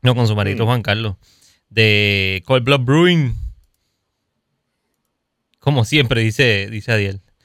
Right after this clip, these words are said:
Speaker 1: Corillo, espero verte pronto también.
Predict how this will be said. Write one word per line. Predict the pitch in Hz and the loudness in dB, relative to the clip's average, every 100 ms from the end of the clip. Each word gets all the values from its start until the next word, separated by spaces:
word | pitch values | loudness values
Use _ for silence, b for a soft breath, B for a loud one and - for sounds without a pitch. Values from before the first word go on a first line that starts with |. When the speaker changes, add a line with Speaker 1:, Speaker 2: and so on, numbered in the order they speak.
| _ _ _ _ _ _ _ _ _ _ _ _ _ _ _ _ _ _ _ _ - | _ _ _ _ _ _ _ _ _ _ _ _ _ _ _ _ _ _ _ _ -4
Speaker 1:
Corillo, | 123 143 165 160 139 | 0 2 2 2 2
espero | 131 - 139 151 156 156 | -2 0 2 2 2 2
verte | 147 156 | 2 0
pronto | 151 151 | 0 0
también. | 160 151 160 208 | 0 0 0 -2